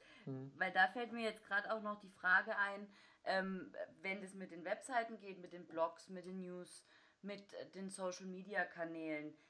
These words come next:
Speaker 2: Ähm, für Hotels zum Beispiel ist es ja sehr spannend, äh, zu sehen, äh,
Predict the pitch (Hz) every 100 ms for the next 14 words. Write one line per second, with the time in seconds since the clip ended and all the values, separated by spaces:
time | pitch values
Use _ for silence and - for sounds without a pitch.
0 | _ _ 160 180 180 175 160 - 185 180
1 | 175 165 208 262 233 214 214 220 190 185
2 | 180 180 170 170 165 170 - 180 180 180
3 | 180 - - 165 - 170 165 175 175 175
4 | - - _ _ 160 165